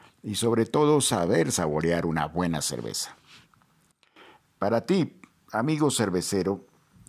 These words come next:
que algún día buscas un sitio no solamente para tomar cerveza, sino para saber qué estás tomando, te esperamos. Y si estás fuera de Colombia y llegas a pasar por Colombia, te esperamos en nuestro bar.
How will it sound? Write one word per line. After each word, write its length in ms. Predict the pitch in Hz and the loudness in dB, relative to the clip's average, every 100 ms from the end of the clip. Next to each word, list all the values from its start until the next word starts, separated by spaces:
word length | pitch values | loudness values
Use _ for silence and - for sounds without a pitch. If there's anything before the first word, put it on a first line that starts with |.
| - | -8
que 420 | 117 123 120 117 101 | -2 0 0 -2 -4
algún 400 | 113 131 170 143 | -4 -4 -4 -2
día 200 | 139 139 | 0 2
buscas 440 | 143 131 - 123 | 2 0 0 0
un 120 | 123 | 0
sitio 640 | 117 135 127 120 120 107 - - - - - | -2 -4 -4 -2 0 0 -6 -20 -20 -16 -4
no 180 | 110 | -2
solamente 540 | 113 127 117 107 104 107 | 0 2 4 4 2 2
para 160 | 87 | 2
tomar 400 | 82 80 87 98 | 0 0 0 0
cerveza, 480 | 98 92 80 90 98 | 0 -2 -2 -2 -4
sino 280 | 90 82 73 | -6 -6 -4
para 180 | 76 76 | -6 -6
saber 360 | 76 82 139 | -4 0 -2
qué 120 | - 87 | -2 -6
estás 280 | - 80 | -4 -4
tomando, 460 | - 78 71 71 87 | -4 -4 -4 -6 -6
te 100 | - | -4
esperamos. 640 | 143 170 196 123 - - - _ - - - - - - | 0 0 2 0 -2 -8 -14 _ -20 -20 -20 -20 -20 -12
Y 140 | - 143 | -2 0
si 140 | 143 | 2
estás 360 | 135 180 170 156 | 2 2 2 2
fuera 280 | 165 151 139 | 4 6 6
de 100 | 131 | 6
Colombia 640 | 123 131 139 143 135 143 - _ | 4 4 4 4 4 0 -14 _
y 220 | 110 110 | 0 0
llegas 300 | 98 120 113 | 2 2 2
a 120 | 107 101 | 0 0
pasar 400 | 98 139 147 - | 0 0 -2 -2
por 160 | 85 | -2
Colombia, 420 | 85 85 87 87 | 0 0 0 -2
te 80 | 82 | -2
esperamos 560 | 82 - 85 87 85 85 | -6 -4 -2 -2 -4 -4
en 80 | 80 | -4
nuestro 320 | 76 - 76 | -4 -6 -6
bar. 200 | 64 | -6